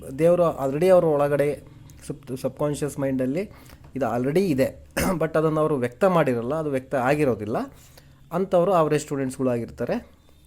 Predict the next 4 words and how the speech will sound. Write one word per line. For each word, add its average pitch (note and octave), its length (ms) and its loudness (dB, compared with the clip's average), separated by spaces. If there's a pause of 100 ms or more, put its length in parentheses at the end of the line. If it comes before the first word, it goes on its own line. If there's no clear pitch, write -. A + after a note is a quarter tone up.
(100)
ಅಥವಾ F#3+ 380 -6 (200)
ವಿ-, B2+ 120 -8 (460)
ಎಜುಕೇಷನಲ್ಲಿ C#3 800 -6 (260)
ಹಿಂದುಳಿದಿರ್ತಾರೆ. A2 760 -4